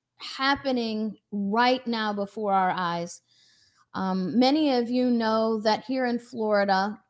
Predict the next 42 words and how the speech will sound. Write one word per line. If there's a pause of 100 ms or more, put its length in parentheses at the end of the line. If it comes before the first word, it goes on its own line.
(180)
the
governor
of
Florida,
Ron
DeSantis,
has
told (160)
the
public
school
districts,
which
he
has
the
authority
to
do, (500)
uh,
this
is
not
like
him
telling
the
private
businesses,
right?
These
are
government
entities, (440)
that
you
are
not
allowed
to
mandate
masks